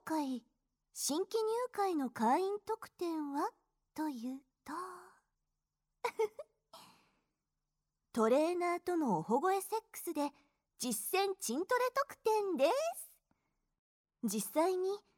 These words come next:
私とエッチしながら、おほごえを堪能しつつ、中出しお射精するの。とっても気持ちいいですよ。<laughs> お、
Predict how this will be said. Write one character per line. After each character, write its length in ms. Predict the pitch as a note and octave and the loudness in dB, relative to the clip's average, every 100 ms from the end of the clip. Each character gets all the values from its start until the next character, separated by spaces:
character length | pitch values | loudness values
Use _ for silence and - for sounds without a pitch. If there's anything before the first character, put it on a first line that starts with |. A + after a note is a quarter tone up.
| _ _ G#3+ | _ _ 0
私 360 | G#3 C#4+ F#4+ | 2 4 2
と 140 | - G4+ | 2 4
エ 80 | |
ッ 180 | F#4+ B4 | 4 2
チ 140 | - B4 | -4 -4
し 160 | C4+ | -2
な 120 | D4 G#4 | -2 0
が 120 | G4+ | 0
ら、 340 | E4 D4+ - _ _ _ - | 0 -4 -8 _ _ _ -4
お 80 | G#3 | 0
ほ 180 | C#4+ | 2
ご 160 | D#4 D#4 | 6 6
え 100 | E4 | 6
を 80 | D#4+ | 2
堪 240 | E4 F#3+ | 0 -2
能 280 | D4 F4+ F#4 | 0 -2 -4
し 120 | - | -8
つ 140 | - G#4 | -8 -10
つ、 200 | - - _ _ _ _ - | -8 -12 _ _ _ _ 0
中 320 | B3 B3 E4 | 0 2 2
出 100 | A4 | 2
し 180 | - F#4 | 0 -2
お 80 | F#4+ | -2
射 120 | B4 | -2
精 260 | B4+ B4 A4+ | -4 -6 -8
す 160 | - E4 | -6 -4
る 100 | G4 | 0
の。 120 | G4+ - _ _ _ _ _ _ _ - | -2 -2 _ _ _ _ _ _ _ 0
と 100 | A#3+ | 0
っ 60 | |
て 200 | - - | 0 0
も 140 | C#4 D4+ | 0 2
気 100 | D#4 | 0
持 120 | D#4+ | -2
ち 160 | E4+ F#4+ | -2 -2
い 40 | |
い 20 | |
で 100 | G4 | -2
す 140 | F#4+ D#4+ | -4 -4
よ。 160 | C#4+ D4+ F4 G#4+ C#5 - _ _ _ | -4 -6 -6 -6 -8 -12 _ _ _
<laughs> 380 | - - A4+ - _ _ - - - _ _ _ _ _ _ _ _ _ _ _ _ _ _ | -6 -4 -4 -6 _ _ -20 -18 -20 _ _ _ _ _ _ _ _ _ _ _ _ _ _
お、 60 | - | -14